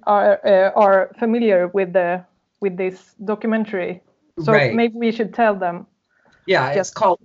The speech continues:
Speaker 2: Run From the Cure.
Speaker 1: Yeah.
Speaker 2: And there's, uh, you just go on YouTube, put in Run From the Cure full version. So that was the first, first,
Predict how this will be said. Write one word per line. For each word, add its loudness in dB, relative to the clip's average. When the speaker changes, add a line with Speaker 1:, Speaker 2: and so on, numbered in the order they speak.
Speaker 2:
Run -2
From -2
the -6
Cure. -12
Speaker 1:
Yeah. -8
Speaker 2:
And -2
there's, -12
uh, -10
you -12
just -12
go 2
on 0
YouTube, -4
put -8
in -10
Run -4
From -4
the -12
Cure -10
full -4
version. -6
So -2
that -2
was -2
the -10
first, -6
first, -4